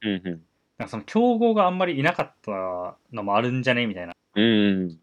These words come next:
Speaker 1: 話もあったじゃん。だからなんかこう、
Speaker 2: うん。
Speaker 1: 折を見て、あれよね、いろんな企業の、まあ、いいとこと悪いところ。さあ、あれね、それは経済的にというよりは、倫理的に
Speaker 2: はいはいはい。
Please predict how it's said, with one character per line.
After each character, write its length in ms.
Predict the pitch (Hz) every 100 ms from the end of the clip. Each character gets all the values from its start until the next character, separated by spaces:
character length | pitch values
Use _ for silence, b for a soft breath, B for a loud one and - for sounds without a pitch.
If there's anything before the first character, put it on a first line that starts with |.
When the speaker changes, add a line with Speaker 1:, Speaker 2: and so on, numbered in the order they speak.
| _ _
Speaker 1:
話 260 | - 123 117
も 80 | 113
あ 40 |
っ 40 |
た 80 | -
じ 60 | 92
ゃ 40 |
ん。 80 | 82 _ _ -
だ 60 |
か 60 | 113
ら 60 |
な 80 | 104
ん 20 |
か 120 | 87 -
こ 420 | 123 110 110 110
う、 40 |
Speaker 2:
う 20 | 151
ん。 20 |
Speaker 1:
折 160 | 202
を 80 | 214
見 140 | 131 107
て、 500 | 101 92 87 85 - _ _ -
あ 100 | 113
れ 80 | 92
よ 60 |
ね、 200 | 82 - _ _
い 80 | 131
ろ 120 | 156
ん 100 | 170
な 80 | 170
企 180 | - 160
業 160 | 127 92
の、 260 | 87 85 - _
ま 420 | 131 113 90 80 _
あ、 20 | _ _ -
い 160 | 156
い 60 | 123
と 100 | 107
こ 100 | 90
と 160 | 90 90
悪 220 | 101 104
い 60 | 92
と 100 | 92
こ 60 |
ろ。 140 | 87 - _ _
さ 160 | - 110
あ、 40 |
あ 40 | 107
れ 80 |
ね、 180 | 110 139 _
そ 140 | -
れ 60 | 120
は 360 | 123 120 120 _ _ _
経 420 | - 160 156 156
済 280 | 151 151 151
的 260 | 147 139 143
に 160 | 147 143
と 100 | 104
い 60 |
う 20 |
よ 140 | 98 92
り 60 |
は、 160 | 87 80 _ 120
倫 260 | 131 135
理 120 | 127
的 180 | 123 -
に 40 | 110 _ -
Speaker 2:
は 100 | 104
い 60 |
は 120 | 87 85
い 60 |
は 100 |
い。 20 | 80